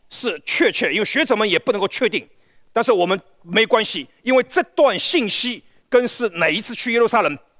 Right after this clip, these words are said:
并没有什么大的问题。关键的问题，今天我要讲的是什么？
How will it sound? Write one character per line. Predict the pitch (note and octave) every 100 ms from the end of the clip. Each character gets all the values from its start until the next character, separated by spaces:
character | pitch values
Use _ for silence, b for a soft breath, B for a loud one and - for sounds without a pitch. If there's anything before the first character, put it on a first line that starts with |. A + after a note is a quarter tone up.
| _ -
并 | C#4+
没 | G#3
有 | F#3
什 | E3+
么 |
大 | -
的 | F3
问 | E3
题。 | C#3+ - _ _ _ _ _ -
关 | E4 E4+
键 | D#4+ B3+
的 | A#3
问 | C4+
题， | F#3+ G3+
今 | - C4+
天 | - B3 F3+
我 | F3+
要 | F#3
讲 | - A#2+
的 | D#3
是 | - F#3+
什 |
么？ | B2+